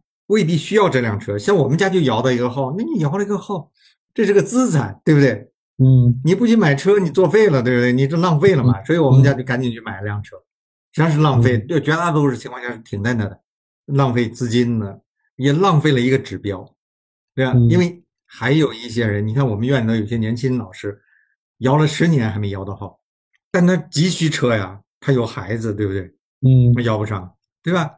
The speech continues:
Speaker 1: 这是很差的一个办法。你应该怎么做呢？就是让大家都去买，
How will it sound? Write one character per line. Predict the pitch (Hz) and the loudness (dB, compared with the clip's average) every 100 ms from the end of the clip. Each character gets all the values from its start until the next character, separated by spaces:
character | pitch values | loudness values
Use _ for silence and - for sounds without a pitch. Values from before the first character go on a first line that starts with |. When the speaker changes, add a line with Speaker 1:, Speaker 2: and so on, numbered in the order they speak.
| _ _ | _ _
Speaker 1:
这 | - 208 | -14 -8
是 | |
很 | 220 - 101 | -8 -6 -10
差 | - - 214 | -10 -12 -6
的 | 151 | -4
一 | |
个 | 107 | -4
办 | 110 101 | -4 -8
法。 | 87 _ _ _ _ _ | -10 _ _ _ _ _
你 | 151 147 147 | -2 -2 -2
应 | 170 220 | -4 -2
该 | 220 208 | 0 -2
怎 | 110 | -4
么 | 98 | -4
做 | 107 98 | -4 -6
呢？ | 95 | -6
就 | 165 | -6
是 | |
让 | 185 180 | -6 -4
大 | 175 | -4
家 | |
都 | 175 165 | -4 -4
去 | |
买， | 127 101 | -6 -10